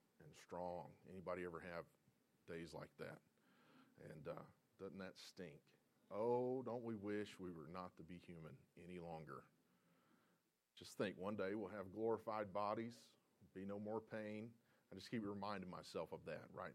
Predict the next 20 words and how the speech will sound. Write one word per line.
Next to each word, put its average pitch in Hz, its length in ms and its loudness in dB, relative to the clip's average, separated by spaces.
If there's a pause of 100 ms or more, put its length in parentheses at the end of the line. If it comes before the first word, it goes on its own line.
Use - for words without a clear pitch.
now. - 220 -6
I - 120 -12
just - 160 -14
keep 80 180 -12
saying, 82 240 -8
you 85 80 -6
know, 87 220 -2 (840)
I 90 60 -12
get 87 140 -8
to 95 80 -2
a 85 140 -6
certain 92 320 0
place, 95 400 2
it, 90 100 -2 (120)
it's 87 220 -6
not 90 100 -2
gonna 85 240 -6
be 85 100 -6
an 82 100 -6
issue. 82 360 -6